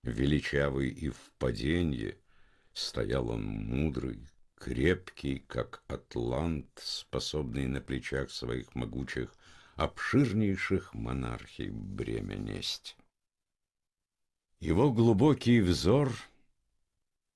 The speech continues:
привлек внимание и водворил повсюду тишину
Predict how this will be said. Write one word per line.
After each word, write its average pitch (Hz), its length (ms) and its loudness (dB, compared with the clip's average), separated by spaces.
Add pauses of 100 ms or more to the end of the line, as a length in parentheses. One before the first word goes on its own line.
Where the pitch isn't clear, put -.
(100)
привлек 92 580 4
внимание 104 960 4 (560)
и 107 100 6
водворил 78 680 4
повсюду 69 720 -4
тишину 62 680 -4